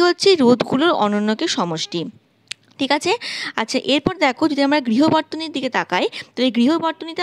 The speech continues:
আমরা যা যা electrical যন্ত্রপাতি ব্যবহার করি, যেমন টিভি, fridge, bulb, স-, heater, সবই কিন্তু যে সমবায় যুক্ত, তার নাম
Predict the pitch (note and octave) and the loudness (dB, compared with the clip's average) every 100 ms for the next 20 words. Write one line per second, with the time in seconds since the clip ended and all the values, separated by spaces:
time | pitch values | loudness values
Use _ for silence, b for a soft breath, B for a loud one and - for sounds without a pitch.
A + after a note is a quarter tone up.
0 | D4+ A#3+ C4 A3+ G#3 A#3+ C#4 B3 A#3+ C#4+ | 0 2 2 2 0 0 0 0 -2 -2
1 | D4 C4+ C#4 C#4+ C#4+ B3+ C4+ C#4 A3 C#4 | 2 2 2 2 2 4 4 4 2 2
2 | - B - C4+ C4 C#4 C4+ C4 C4 C4+ | -2 B 0 2 4 2 2 4 4 2
3 | B3 C4 B3+ C4 A#3+ G#3 A#3+ A#3 B3+ - | 0 2 4 2 0 0 2 2 0 -6
4 | B - - B3 B3 C4+ C4+ C#4+ B3+ D#4+ | B -2 0 0 2 2 2 2 2 2
5 | E4+ D#4 B3 - C#4 C4 C#4+ C4 B3+ C#4 | 0 0 0 0 0 2 2 4 4 4
6 | A#3+ C4 C#4 B3+ A#3+ G#3 | 4 2 0 0 0 0